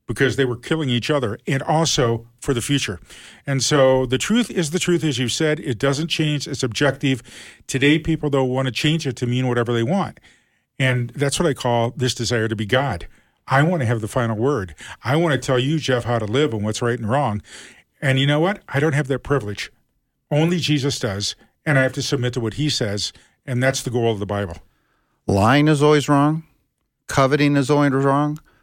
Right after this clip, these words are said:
Speaker 2: Murder is always wrong. The unjustified taking of life. In fact, if you go throughout cultures, across centuries, across continents, every society has laws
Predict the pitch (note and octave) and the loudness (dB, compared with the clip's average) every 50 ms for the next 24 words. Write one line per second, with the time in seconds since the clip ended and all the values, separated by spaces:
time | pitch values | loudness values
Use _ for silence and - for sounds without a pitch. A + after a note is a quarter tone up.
0 | _ _ - G2 G2 G2 G#2+ A#2+ C3+ D3 C#3+ D3 D3 C#3+ C#3+ C#3 B2+ - F#2+ B2+ | _ _ -4 -2 0 2 4 4 4 4 4 4 4 4 4 2 2 2 2 2
1 | C#3 C#3 C#3+ C3+ B2+ - B2 B2+ C3 C3+ C#3+ C#3 - B2 A2 A2+ - A#2 B2+ C3 | 4 4 2 2 0 0 0 2 2 0 0 -2 -2 -2 -2 -2 0 0 2 2
2 | B2+ C#3+ C#3 - - - C#3 C3 C3 - C#3 C3 - - C3 B2+ A2+ B2 B2 C3 | 2 0 0 0 0 0 0 0 0 -2 -4 -4 -2 -2 -2 0 0 0 0 0
3 | C#3 - B2 B2+ - C#3+ C#3 C3+ B2+ - - - _ _ _ _ _ _ _ _ | 0 -2 -2 0 2 2 2 2 0 -4 -12 -20 _ _ _ _ _ _ _ _
4 | - A2+ G2+ B2+ D3+ C#3+ E3 E3+ D#3+ - - F3 E3 D3 C#3 C#3+ C3+ - _ _ | -8 -4 -2 -2 0 2 2 2 2 2 0 2 2 4 4 2 2 -2 _ _
5 | _ _ _ _ _ - - D3+ D3 - - - D#3+ E3 D#3+ - - - - A#2 | _ _ _ _ _ -2 0 0 0 0 -2 -2 -2 -2 -4 -6 -10 -12 -12 -8
6 | - - - B2+ A#2 - - - - C#3 C#3 C3+ - D#3 D#3 D#3 C#3+ - A#2+ - | -2 0 0 0 0 -2 -4 -2 0 0 0 0 -2 -2 -2 -2 -2 -4 -4 -2
7 | - C3 A#2+ A#2 - - - - D3 B2+ - - G#2 G#2 G#2 - - - _ - | 0 0 -2 -2 -4 -8 -4 -2 -2 -2 -2 -2 -2 -4 -4 -6 -8 -14 _ -2
8 | - D3 D#3 E3+ F3 F3 E3 D#3 - - D3+ - - B2+ B2+ A#2+ A#2 A2 A2 A2 | 0 0 0 0 0 -2 -2 0 -2 -4 -4 0 0 2 2 2 0 -2 -2 -2
9 | A2 G#2+ G#2 G2 - G2 G2+ G#2 A2 G#2+ G#2+ G#2+ G2+ - | 0 0 0 0 -2 -2 0 0 2 2 2 2 0 -2